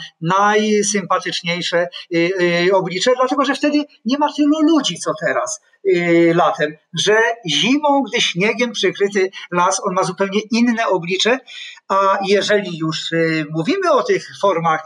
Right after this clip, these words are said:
y, leśnego, y, leśnej turystyki, to dzisiaj warto wspomnieć o takiej formie, jakim jest survival. Y, przecież, y, samo nocowanie w lesie już może być, y,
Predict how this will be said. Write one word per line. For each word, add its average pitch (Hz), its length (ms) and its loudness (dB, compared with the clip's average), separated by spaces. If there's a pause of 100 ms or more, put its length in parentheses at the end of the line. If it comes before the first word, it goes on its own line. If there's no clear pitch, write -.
y, 156 440 0
leśnego, 165 600 -2 (260)
y, 160 580 4
leśnej 170 260 -2
turystyki, 165 520 -4 (240)
to 214 80 -4
dzisiaj 240 220 2
warto 233 260 0
wspomnieć 226 520 -4
o 214 180 2
takiej 214 320 -4
formie, 214 340 -2
jakim 202 280 0
jest 208 160 2 (200)
survival. 226 720 0 (340)
Y, 165 100 4
przecież, 196 600 2
y, 190 380 4
samo 226 240 2
nocowanie 240 600 4
w 170 60 -4
lesie 190 300 2
już 180 220 0 (200)
może 185 240 0
być, 185 260 0
y, 185 140 4